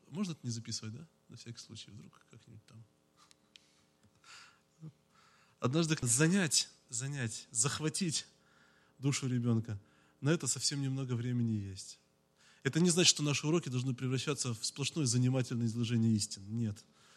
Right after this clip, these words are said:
Но мы должны пробовать, мы должны искать такие подходы, которые внимание ребенка привлекают, приковывают к себе.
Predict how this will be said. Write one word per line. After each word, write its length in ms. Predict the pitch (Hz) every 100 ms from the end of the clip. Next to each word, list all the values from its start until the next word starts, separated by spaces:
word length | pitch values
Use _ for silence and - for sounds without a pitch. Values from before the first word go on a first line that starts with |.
| - -
Но 100 | 131
мы 80 | 135
должны 320 | 147 143 147
пробовать, 460 | 143 170 160 123
мы 100 | 127
должны 320 | 123 123 139 127
искать 400 | - - 160 -
такие 260 | 120 123
подходы, 420 | 117 123 175 165
которые 300 | 120 123 127
внимание 460 | 113 123 139 165 139
ребенка 400 | 117 131 139 131
привлекают, 800 | 110 123 123 120 120 123 107 101
приковывают 480 | 120 131 127 113 110
к 40 |
себе. 340 | - 113 107